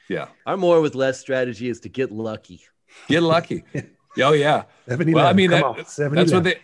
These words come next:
Speaker 1: they say court serendipity, which means that you've gotta put yourself into situations where luck can present itself. If you're,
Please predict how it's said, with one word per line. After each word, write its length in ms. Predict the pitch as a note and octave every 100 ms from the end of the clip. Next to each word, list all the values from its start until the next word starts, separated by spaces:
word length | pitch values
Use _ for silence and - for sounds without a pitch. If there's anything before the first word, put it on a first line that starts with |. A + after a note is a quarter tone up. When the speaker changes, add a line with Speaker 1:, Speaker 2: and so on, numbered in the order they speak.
| _ _
Speaker 1:
they 160 | E3+ G3+
say 220 | G#3+ F#3
court 340 | - D#3 D#3+
serendipity, 680 | - D3+ C3+ A#2+ B2 G#2+ G2+
which 220 | G2+ A2+
means 220 | D#3 D#3+ C3+
that 100 | C#3+
you've 100 | A#2+
gotta 220 | C3 B2
put 260 | - D#3 D#3+
yourself 420 | C3+ B2+ B2 G#2+
into 120 | G#2+
situations 680 | - B2+ A2+ G#2+ G#2+ A2 F#2+
where 140 | G2 F#2+
luck 300 | G2 A2 -
can 120 | G2+
present 300 | F#2+ F2 F#2+
itself. 380 | F#2 - C#2+ -
If 140 | A2+ A#2+
you're, 400 | D#3 D#3 C#3+